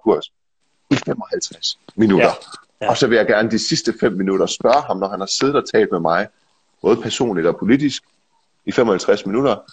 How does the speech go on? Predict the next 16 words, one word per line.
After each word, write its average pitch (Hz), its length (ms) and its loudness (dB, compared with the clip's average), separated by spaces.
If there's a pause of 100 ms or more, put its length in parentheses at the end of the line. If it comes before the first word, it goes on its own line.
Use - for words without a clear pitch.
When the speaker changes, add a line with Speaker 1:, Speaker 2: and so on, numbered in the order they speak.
(160)
Speaker 1:
så - 40 -10
vil 123 60 0
jeg 120 120 4
gerne 123 100 2
de 117 40 -2
sidste 117 360 -4
fem 117 120 2
minutter 98 240 0
spørge 98 320 0
ham, 87 180 -10 (400)
"Når 87 60 -2
man 95 140 2
kære 127 240 4
mand 101 320 0
eller 76 140 -6
kvinde, 95 400 -4